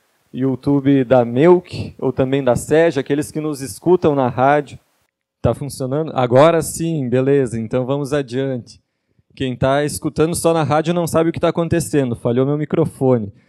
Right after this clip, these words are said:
E até então, pra quem ainda não me conhece ou quem tá ouvindo, vou me apresentar, acho que é importante. Eu sou o missionário Bruno e atuo na Melk de Joinville, na Missão Evangélica União Cristã, Comunidade Luterana.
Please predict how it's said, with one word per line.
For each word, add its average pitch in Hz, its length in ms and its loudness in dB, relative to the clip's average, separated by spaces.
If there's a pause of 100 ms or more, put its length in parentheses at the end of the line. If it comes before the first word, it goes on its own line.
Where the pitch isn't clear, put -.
(400)
E 123 140 0
até 131 340 2
então, 156 300 2
pra 165 140 2
quem 170 180 0
ainda 170 220 2
não 170 100 2
me 170 100 -2
conhece 165 560 0
ou 151 60 -2
quem 143 220 -6
tá 151 160 0
ouvindo, 143 500 -2
vou 139 100 -4
me 147 80 -6
apresentar, 135 800 -6
acho - 160 -14
que - 60 -10
é 139 40 -6
importante. 139 680 -4
Eu 127 60 -2
sou 143 180 0
o - 20 -2
missionário 143 540 2
Bruno 160 440 0 (680)
e 127 100 0
atuo 147 480 2
na 143 160 0
Melk 143 420 0
de 131 360 -4
Joinville, 139 840 0 (580)
na 120 280 -2
Missão 120 340 0
Evangélica 135 680 0
União 135 200 0
Cristã, 135 440 -4
Comunidade 131 580 2
Luterana. 139 800 0